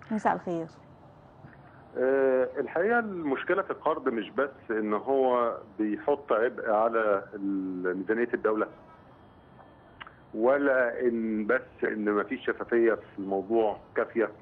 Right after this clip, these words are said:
Speaker 2: المشكلة الكبرى إن هو مفيش أي تصور تم طرحه عن، آه، عند ال-، السلطة الجديدة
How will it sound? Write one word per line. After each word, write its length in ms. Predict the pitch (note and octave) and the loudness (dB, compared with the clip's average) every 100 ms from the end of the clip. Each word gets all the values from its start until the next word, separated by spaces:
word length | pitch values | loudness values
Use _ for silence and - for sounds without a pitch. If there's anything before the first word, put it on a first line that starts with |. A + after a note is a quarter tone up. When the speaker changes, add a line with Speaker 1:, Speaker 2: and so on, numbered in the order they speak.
| - - - - - - - - - - - | -20 -20 -20 -20 -20 -20 -20 -20 -20 -12 -4
Speaker 2:
المشكلة 640 | A2+ A#2 A#2 A#2+ - G3+ | 0 2 2 2 2 0
الكبرى 640 | G3+ - F#3 F3 D#3+ D3+ C3+ | 0 0 0 2 0 2 2
إن 120 | B2+ | 2
هو 600 | B2 C#3 E3 D#3+ D3+ D3 - - - - - - - - - - - - - - | 0 0 2 4 4 0 -4 -16 -20 -20 -20 -20 -20 -20 -20 -20 -20 -20 -16 -4
مفيش 380 | A#2+ D3 F#3+ - | -2 -2 -4 0
أي 200 | E3 D3+ | 2 2
تصور 440 | B2 D3 C#3 B2 | 0 0 0 0
تم 280 | - C3 B2 | 0 -2 0
طرحه 520 | - B2+ - C3 B2 A2 | 0 -2 0 0 0 -4
عن، 560 | G#2+ C3 C3 A2+ G2 G2+ - - | -4 -2 -4 -6 -8 -14 -18 -4
آه، 340 | A2 G2+ F#2+ F#2 | 0 2 0 0
عند 380 | A#2 C3 A2 | 0 0 -4
ال-، 580 | G#2 - G#2 G2+ F#2+ F#2+ - F#2+ F#2 F#2 | -6 -4 -6 -6 -6 -8 -10 -10 -10 -8
السلطة 280 | - C#3 - | -2 0 0
الجديدة 480 | A2 G#2 A#2+ B2+ | -2 -2 0 0